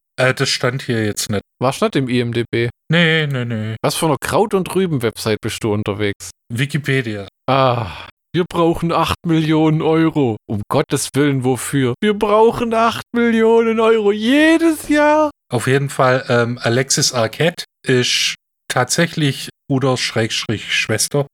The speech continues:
Speaker 1: Die hatte, äh, geschlechtsangleichende Operation, kurz nach dem Film sogar.
Speaker 2: Äh, was bedeutet das jetzt? Das ist jetzt ein Mann.
Speaker 1: Das, sie ist gestorben, sie war danach eine Frau. Also
Speaker 2: Was?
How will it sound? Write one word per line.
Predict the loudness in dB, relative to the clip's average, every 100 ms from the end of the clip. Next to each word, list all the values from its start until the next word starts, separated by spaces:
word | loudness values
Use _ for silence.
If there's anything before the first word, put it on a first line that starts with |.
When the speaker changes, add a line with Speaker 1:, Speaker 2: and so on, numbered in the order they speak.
| _
Speaker 1:
Die | -4 -2
hatte, | -2 -4
äh, | -2 0 0 0 -4
geschlechtsangleichende | -4 -2 -2 -4 -2 -4 0 -2 -2 -2 -2
Operation, | -2 -2 -4 -2 0 0 2 -2 -4 _ _ -6
kurz | -4 -4 -4
nach | -2 -2
dem | -4 -6
Film | -2 -2
sogar. | -2 -2 -2 -4 -4 -4
Speaker 2:
Äh, | -2 0
was | -2 -4
bedeutet | -2 0 0
das | 0 -2
jetzt? | -6 -8 _ -4
Das | -2
ist |
jetzt | -2
ein | -2
Mann. | 0 -2 -4 _ -4
Speaker 1:
Das, | -2
sie | 0
ist | -2 -2
gestorben, | -2 2 2 0
sie | -4 -2 0
war | 2 2 0 -4 -4
danach | -2 -2 -4
eine | -8
Frau. | -6 -2 -2 -4 -4
Also | -4 -4 -8 _ _ -2
Speaker 2:
Was? | 0 0 -4